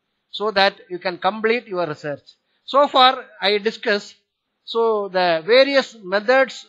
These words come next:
you can do the research. If you do the systematic procedure, what I explained so far, definitely you can complete your research in a short span, as well as you can publish paper in a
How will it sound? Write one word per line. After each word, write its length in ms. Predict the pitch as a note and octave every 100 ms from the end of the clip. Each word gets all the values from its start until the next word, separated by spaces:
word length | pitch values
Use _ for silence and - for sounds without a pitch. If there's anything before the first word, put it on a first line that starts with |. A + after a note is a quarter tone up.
| _
you 80 | F#3+
can 340 | F#3+ G#3 F#3+ F3+
do 160 | A#3
the 140 | A3+ G#3
research. 560 | F3+ G3+ G#3 G#3 - - _ _ _
If 120 | A3
you 100 | B3+
do 520 | G#3+ D4 D#4 C4 A#3+ A3 _ _ _
the 300 | G#3 G#3 F#3
systematic 640 | E3 F#3+ C#4+ C#4 C4+ C4 -
procedure, 480 | A3 G#3+ B3 C4 A#3
what 240 | G#3+ B3+ A3+ A#3+
I 120 | G#3+ G#3+
explained 520 | G3+ - B3+ B3+ B3+ -
so 200 | A3+ A#3
far, 440 | A#3 E3 G3 A3 _ _ _ F3+
definitely 800 | B3 A#3+ D4+ B3 A3+ A3+ A#3+ G#3
you 100 | F#3+
can 160 | G#3
complete 400 | F#3+ G3+ A#3+ C4+
your 160 | A#3+ G#3+
research 380 | F#3 A3 A#3 A3
in 120 | G3
a 80 | E3+
short 320 | - G#3+ A#3+
span, 400 | - F#3+ F#3+ G#3 _ _ _
as 200 | F#3+ F#3+
well 160 | B3+ A3
as 320 | A3 A3 - _ _ _ -
you 120 | A3
can 360 | A#3+ B3+ C#4 B3+ _ _ _ _ _ _ _ _ _ _ _ _ -
publish 400 | - C#4 C#4 -
paper 320 | A#3 A#3+ B3
in 120 | G#3+
a 240 | G#3 A#3